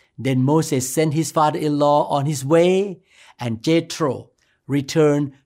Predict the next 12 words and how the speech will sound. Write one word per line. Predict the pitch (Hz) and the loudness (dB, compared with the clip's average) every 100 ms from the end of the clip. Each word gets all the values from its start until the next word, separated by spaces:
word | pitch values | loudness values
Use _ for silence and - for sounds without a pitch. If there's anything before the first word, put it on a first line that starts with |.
| - | -6
to | 143 | -4
his | 139 135 - - | -2 -4 -8 -6
own | 131 123 110 | -4 -4 -8
country. | - 120 104 - - _ _ _ _ _ _ _ | -10 -8 -8 -12 -20 _ _ _ _ _ _ _
You | - | -8
can | 139 147 | -2 -2
see | 139 156 151 | -2 -2 -2
here | - 147 135 | -2 -4 -2
that | 131 127 _ _ _ _ _ | -4 -8 _ _ _ _ _
God | 180 196 139 139 | -2 0 -2 -4
used | 208 - | -4 -4
Jethro, | - 202 196 - 202 165 113 | -2 -2 -2 -6 -6 -4 -6